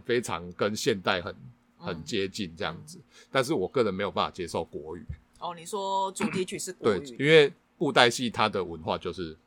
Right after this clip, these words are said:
Speaker 1: 讲台语，
Speaker 2: 台语，嗯。
Speaker 1: 但是你突然来一个
Speaker 2: 国语。
Speaker 1: 国语，我知道他的是想要吸引一些新的
Speaker 2: 年轻人啊。
Speaker 1: 年轻人或是新的戏迷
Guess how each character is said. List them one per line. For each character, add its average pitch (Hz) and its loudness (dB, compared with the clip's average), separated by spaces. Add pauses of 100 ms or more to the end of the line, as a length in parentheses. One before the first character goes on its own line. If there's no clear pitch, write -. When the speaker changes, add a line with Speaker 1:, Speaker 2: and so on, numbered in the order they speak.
(160)
Speaker 1:
讲 - -4
台 - -
语， - -6
Speaker 2:
台 82 0
语， 82 -10
嗯。 - -20 (380)
Speaker 1:
但 123 6
是 120 0
你 104 -4
突 127 0
然 104 8
来 90 6
一 104 2
个 92 0 (300)
Speaker 2:
国 165 -8
语。 - 2
Speaker 1:
国 117 10
语， 90 0 (260)
我 - 4
知 214 2
道 196 12
他 175 8
的 135 8
是 165 4
想 98 4
要 113 8
吸 - 0
引 107 0
一 98 -2
些 104 2
新 107 -2
的 92 -2 (160)
Speaker 2:
年 180 -10
轻 202 -8
人 196 0
啊。 110 4
Speaker 1:
年 117 4
轻 143 2
人 110 4
或 120 6
是 131 4
新 120 0
的 92 2
戏 107 0
迷 80 -8